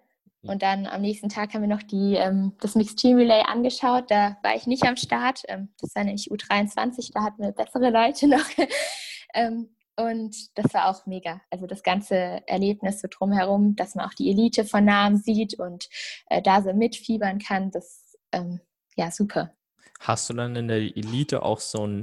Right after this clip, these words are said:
Speaker 1: äh, Vorbild, dem du ja irgendwie hinterherstrebst?
Speaker 2: Ähm, ja, also ich würd sagen, ähm, so ziemlich viele, ähm, Athletinnen haben für mich so eine Vorbildfunktion. Also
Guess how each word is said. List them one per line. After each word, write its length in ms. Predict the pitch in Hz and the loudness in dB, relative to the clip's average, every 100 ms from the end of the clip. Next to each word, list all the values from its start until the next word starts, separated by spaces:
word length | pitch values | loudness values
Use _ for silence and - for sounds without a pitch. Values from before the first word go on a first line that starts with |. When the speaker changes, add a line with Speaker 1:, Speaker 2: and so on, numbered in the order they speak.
| - | -2
Speaker 1:
äh, 180 | 104 98 | 0 0
Vorbild, 840 | - 107 113 139 151 160 - - | -2 0 0 2 0 0 -8 -6
dem 160 | 131 135 | -6 -2
du 180 | 131 - - | -4 -4 -4
ja 140 | 120 | -2
irgendwie 280 | 113 120 113 | -2 -2 -2
hinterherstrebst? 1040 | 120 117 113 110 - - 151 170 - - - _ _ _ _ _ - _ _ | -2 -2 -4 -4 -6 -8 -8 -8 -10 -14 -18 _ _ _ _ _ -20 _ _
Speaker 2:
Ähm, 560 | 247 240 233 233 220 226 - _ - | 4 6 8 8 6 0 -14 _ 2
ja, 220 | 233 247 - | 4 6 4
also 360 | 226 240 240 240 - - - | 2 2 -2 -4 -18 -20 -6
ich 120 | 269 | -4
würd 200 | 277 269 | 0 0
sagen, 440 | 247 240 269 269 277 - | 2 0 0 -4 -8 -6
ähm, 480 | 214 220 214 208 - _ _ _ _ _ _ _ _ _ _ _ - | -6 -4 -6 -8 -16 _ _ _ _ _ _ _ _ _ _ _ -6
so 140 | 254 254 | -2 -2
ziemlich 480 | - 370 330 294 | 2 2 2 0
viele, 240 | - 302 269 240 226 | 2 4 6 6 4
ähm, 320 | 226 214 208 214 | 0 -4 -8 -8
Athletinnen 880 | 214 240 277 - 208 208 208 214 | -8 -4 -6 -6 -6 -4 -4 -4
haben 300 | 202 214 202 | -2 0 -2
für 160 | 208 220 | -2 -4
mich 180 | 220 220 | -2 -2
so 60 | |
eine 140 | 214 208 | -2 0
Vorbildfunktion. 1000 | 226 214 202 196 - 196 - 190 190 180 | 4 4 4 -2 -4 -6 -2 0 2 4
Also 320 | 208 208 | 2 4